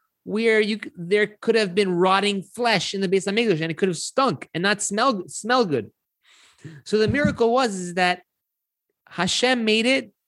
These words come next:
that the meat of the karbanos, the meat of the sacrifices, never rotted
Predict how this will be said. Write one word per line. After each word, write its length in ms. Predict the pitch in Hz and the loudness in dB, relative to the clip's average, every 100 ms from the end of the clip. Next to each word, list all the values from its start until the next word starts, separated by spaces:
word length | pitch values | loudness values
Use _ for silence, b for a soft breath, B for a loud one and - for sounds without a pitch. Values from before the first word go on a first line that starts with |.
| _ _ | _ _
that 260 | 147 180 175 | -2 -2 0
the 100 | 185 | 0
meat 480 | 175 202 254 269 - _ _ _ - | 0 2 2 0 -4 _ _ _ 0
of 160 | 180 | 0
the 80 | 160 | 0
karbanos, 880 | 170 180 170 196 208 143 117 - - _ _ - | -2 0 2 2 2 0 -2 -8 -18 _ _ -4
the 100 | 170 | -2
meat 300 | 180 247 277 | 0 0 0
of 160 | 214 208 | 0 0
the 100 | 196 | 0
sacrifices, 1040 | - 196 202 214 226 226 240 262 233 - _ _ _ | 0 -2 0 0 0 0 -2 -6 -8 -14 _ _ _
never 520 | 160 190 233 269 269 | -6 -2 -2 0 -2
rotted 680 | 185 180 185 202 247 277 247 | -2 -2 0 0 0 -2 -8